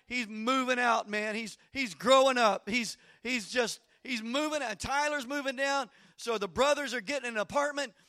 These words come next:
They got a fantastic apartment, moved into it. They were thrilled until Aaron, uh,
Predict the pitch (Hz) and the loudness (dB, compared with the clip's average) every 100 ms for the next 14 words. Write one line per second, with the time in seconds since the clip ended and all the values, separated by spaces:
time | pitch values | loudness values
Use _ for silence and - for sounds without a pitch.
0 | _ - 254 277 277 226 - 254 233 - | _ -4 -2 0 0 -2 -4 -6 -6 -6
1 | 262 294 - 233 214 233 277 220 214 285 | -2 -2 -4 -8 -10 -4 -4 -4 -8 -4
2 | 320 269 302 277 269 247 233 240 233 220 | -2 -2 -4 -6 -4 -2 -2 -2 -2 -2
3 | 208 294 302 285 233 - 175 - _ - | -4 -2 2 4 2 0 -16 -20 _ -12
4 | 196 262 233 277 294 240 147 - _ _ | -2 -2 0 0 0 0 -4 -18 _ _